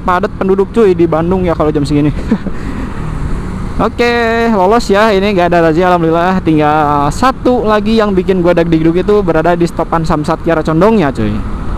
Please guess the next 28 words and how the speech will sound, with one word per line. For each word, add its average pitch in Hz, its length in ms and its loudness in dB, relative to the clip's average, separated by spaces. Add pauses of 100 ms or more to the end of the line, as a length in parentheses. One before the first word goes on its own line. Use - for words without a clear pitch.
(500)
Samsat 175 320 0
Soekarno-Hatta 170 400 0
ya, 156 160 0
stopan 147 320 -2
terlama 143 320 0
di 151 160 0
Indonesia 139 480 2
cuy, 160 160 -2
gile, 123 640 0
gile. 120 240 -2 (800)
Tapi 240 160 0
sumpah 285 400 0
loh, 175 160 2
gua 247 160 2
udah 233 80 2
lama 196 160 2
banget 190 320 -2
nggak 196 160 -2
pernah 180 160 0
ngerasa 175 320 -2
kayak 165 480 -2
bawa 160 160 2
motor 208 240 -2
tuh 240 160 0
nggak - 160 0
tenang 240 240 2
hidupnya 226 460 2
ya. - 20 -2